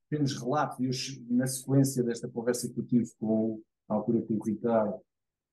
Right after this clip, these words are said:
também tive conversas com outros pais que passaram por isso, e eu che-, chegámos a, chegámos a ouvir relatos de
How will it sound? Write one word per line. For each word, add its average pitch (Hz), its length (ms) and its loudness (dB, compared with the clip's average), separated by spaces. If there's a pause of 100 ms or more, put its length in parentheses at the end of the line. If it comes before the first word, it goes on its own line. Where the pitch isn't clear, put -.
(280)
também 131 360 8
tive 135 240 6
conversas 123 560 2
com 120 140 -4
outros - 340 0
pais - 460 -2
que - 720 -20
passaram 101 520 2
por 101 120 -2 (180)
isso, - 320 -8 (680)
e 120 200 0
eu 127 140 8
che-, - 260 -2
chegámos 123 520 4
a, 127 200 2
chegámos 120 420 0
a 123 60 4
ouvir 120 440 2
relatos 127 540 -4
de 147 200 -2